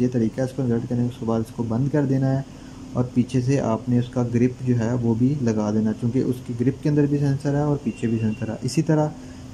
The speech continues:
ये एक टेन, टेन एम एल की syringe है, उसी को भी इसी तरह आप insert कर सकते हैं। तो ये इसका simple, अ, syringe insert करने का तरीका। अभी मैं इसको power on करता हूँ। तो power on करने से सबसे पहले ये self test करता है, उसके बाद इसकी main screen आ जाती है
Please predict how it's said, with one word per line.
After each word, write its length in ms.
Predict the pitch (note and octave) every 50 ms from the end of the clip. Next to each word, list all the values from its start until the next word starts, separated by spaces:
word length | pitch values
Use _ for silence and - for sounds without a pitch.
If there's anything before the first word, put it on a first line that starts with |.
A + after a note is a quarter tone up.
| - C3
ये 160 | C3 C#3 D3
एक 100 | C#3+ C#3+ C3+ B2+
टेन, 240 | - C3 C#3 C#3+ C3
टेन 280 | - - C3+ C#3 D3 D3+
एम 140 | D3 D3
एल 80 | C#3+ C3+
की 120 | C3+ D3
syringe 300 | C3+ C#3 C#3 C3 C3 C3
है, 140 | C3 C3 B2+
उसी 220 | B2 A#2+ B2 - A#2+
को 180 | - - C3+
भी 140 | B2+ C3 C3
इसी 140 | B2 A#2+ B2+
तरह 200 | - C3 B2 B2+
आप 200 | B2+ C3 B2+ B2+ -
insert 340 | C#3 B2+ A#2 A#2+ A#2 A2+ A2
कर 160 | - B2 A#2
सकते 360 | G#2+ - - G#2+ - - - A2
हैं। 240 | G#2+ G#2 G#2 - - - - - - - - - - -
तो 60 | B2+
ये 120 | B2 C3+
इसका 360 | C3+ B2+ - - - - C3+
simple, 420 | C3+ - C3 A#2+ A#2 - B2+ B2+ B2+
अ, 60 | B2 - - - -
syringe 420 | A#2+ A#2+ A2+ - B2 B2+ B2+ B2+
insert 320 | B2 A#2+ A#2 A#2 A2 - -
करने 220 | A#2 A2+ A2+ A2+
का 80 | A#2+ A2+
तरीका। 340 | - G#2+ A2 - - - G#2
अभी 260 | - A#2 A#2 C3 C3
मैं 120 | C3+ C3+
इसको 220 | C3 - - - B2
power 360 | - A2+ A2+ A2 A2+ C3 C3+
on 220 | C3+ C3+ C#3 C#3
करता 260 | C3+ A#2+ A2+ - B2
हूँ। 240 | B2+ C3+ C#3+ D3 D#3 - - - - - - - - - - - - - -
तो 60 | B2
power 340 | A#2+ - C3 C3 C3+ C#3+ C#3+
on 280 | C#3+ C#3+ C#3+ C#3 C3+
करने 320 | C#3 C3 C3+ C#3 C#3 C#3 C#3
से 300 | - - C#3+ C#3 C3 -
सबसे 240 | - B2+ - - C#3+
पहले 280 | C3 C3 C3 B2+ C3+ C3+
ये 100 | C3 B2+
self 360 | A#2+ - B2+ C3 B2+ B2+ -
test 220 | C#3+ C#3 - -
करता 320 | - B2 A#2+ - - B2+ C3
है, 140 | C3 B2+
उसके 200 | B2+ B2 - -
बाद 200 | B2 B2 A#2+ B2
इसकी 220 | B2+ B2 - C3+ C3
main 240 | B2 A#2 A2+ A2+ A#2
screen 380 | A#2 A#2+ A2+ A#2+ A2+ A2+ A2+
आ 100 | A2 A2
जाती 360 | G#2+ A2 A2 G#2+ - A#2 A2
है 160 | A2 A2 A2